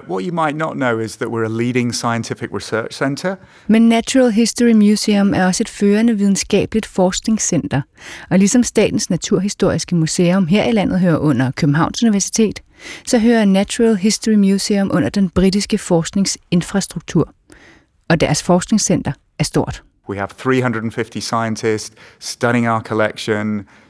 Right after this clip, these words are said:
Speaker 1: s-, going out into the field all over the world. Um, we have a hundred and twenty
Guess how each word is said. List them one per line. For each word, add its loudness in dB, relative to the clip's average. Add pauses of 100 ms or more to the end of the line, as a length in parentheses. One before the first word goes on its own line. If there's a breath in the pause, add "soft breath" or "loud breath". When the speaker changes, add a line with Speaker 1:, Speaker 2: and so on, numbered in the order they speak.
Speaker 1:
s-, -16 (140)
going 2
out -2
into -6
the -10
field 0
all 2
over 4
the -4
world. 0 (140)
Um, -2 (260 loud breath)
we 0
have -4
a -6
hundred -2
and -2
twenty -2